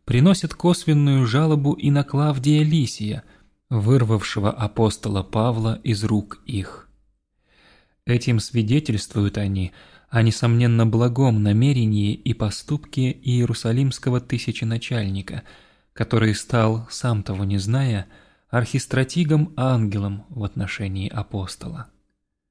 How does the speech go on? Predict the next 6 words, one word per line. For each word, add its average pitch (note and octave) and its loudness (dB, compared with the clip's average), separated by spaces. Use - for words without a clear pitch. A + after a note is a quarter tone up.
Укоризны C#3+ 4
некоторых C#3 0
людей C3+ -2
почетны. A#2+ -6
Укоризны G#2 2
Тертула, G#2+ -4